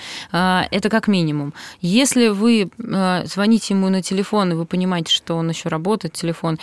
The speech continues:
или, например, видите, что человек п-, появляется там в WhatsApp или еще в каких-то мессенджерах, ну, наверное, он не хочет, чтобы его искали. Такое тоже бывает. А, и более того, бывают такие случаи, что мы человека ищем там неделю, две, три,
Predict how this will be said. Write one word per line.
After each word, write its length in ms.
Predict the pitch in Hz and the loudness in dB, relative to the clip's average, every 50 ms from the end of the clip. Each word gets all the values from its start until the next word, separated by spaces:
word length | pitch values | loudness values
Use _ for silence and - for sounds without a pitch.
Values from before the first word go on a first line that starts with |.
| - - - | -8 -4 0
или, 120 | 208 220 | 2 4
например, 280 | 220 202 226 226 220 220 | 4 4 4 4 4 4
видите, 200 | 226 240 - - - | 4 2 2 0 -4
что 100 | - - | -4 -2
человек 180 | - 214 196 - - | 0 0 0 -2 -6
п-, 80 | - 175 | -12 -6
появляется 460 | - 190 185 185 185 170 165 - - | -2 -2 0 2 0 0 -2 -4 -4
там 120 | 165 160 | -4 -4
в 60 | 156 | -4
WhatsApp 300 | 156 - - 196 220 233 - | -6 -4 -2 0 0 0 0
или 140 | - 160 156 | -2 -4 -4
еще 260 | 160 - - 247 277 | -4 -4 -4 -4 -4
в 20 | 247 | -2
каких-то 400 | - 175 165 - - 175 - - | -4 -6 -8 -8 -12 -10 -6 -4
мессенджерах, 540 | 180 196 262 311 - 262 220 190 175 175 170 - - - - - | -2 0 0 0 0 0 -2 0 -2 -4 -6 -8 -12 -20 -8 -4
ну, 80 | - 214 | 0 2
наверное, 360 | 208 196 190 247 277 240 220 | 2 4 4 4 6 6 4
он 100 | 196 185 | 4 2
не 60 | 180 | 0
хочет, 260 | 170 - 196 185 - - | -2 -2 -2 -2 -4 -6
чтобы 220 | - - 170 165 | -6 -6 -6 -4
его 120 | 170 160 165 | -4 -4 -4
искали. 260 | 165 - - 165 160 | -4 -4 -4 -4 -4
Такое 260 | - 196 - - 381 | -4 -2 -2 0 2
тоже 180 | - 349 277 226 | 2 2 2 4
бывает. 400 | 202 202 185 170 147 139 - - - - - - - - - - | 2 2 2 2 0 -2 -4 -10 -14 -18 -16 -16 -14 -16 -8 -4
А, 260 | - 202 208 208 - - | 0 2 2 2 2 0
и 60 | - | 0
более 300 | 214 196 269 339 349 311 | 0 2 4 4 4 6
того, 220 | 240 247 226 214 208 | 4 4 4 2 2
бывают 320 | 185 208 220 269 302 262 | 2 2 4 4 4 2
такие 200 | 247 - 233 220 | 2 0 0 0
случаи, 280 | - 294 330 - - 240 | 0 0 0 0 0 -2
что 380 | - - - - 208 208 202 | -2 -2 0 0 2 2 2
мы 180 | 196 202 220 240 | 4 4 4 2
человека 380 | - - 214 202 190 175 - 202 | 2 0 0 0 -2 0 -2 -2
ищем 220 | 196 180 - 175 170 | -2 -2 -4 -4 -4
там 100 | 170 165 | -2 -2
неделю, 340 | 180 196 180 220 240 202 185 | 0 0 2 2 2 2 2
две, 220 | 170 180 185 170 | 0 0 -2 -2
три, 320 | 165 - 202 240 294 349 | -2 -2 0 0 0 0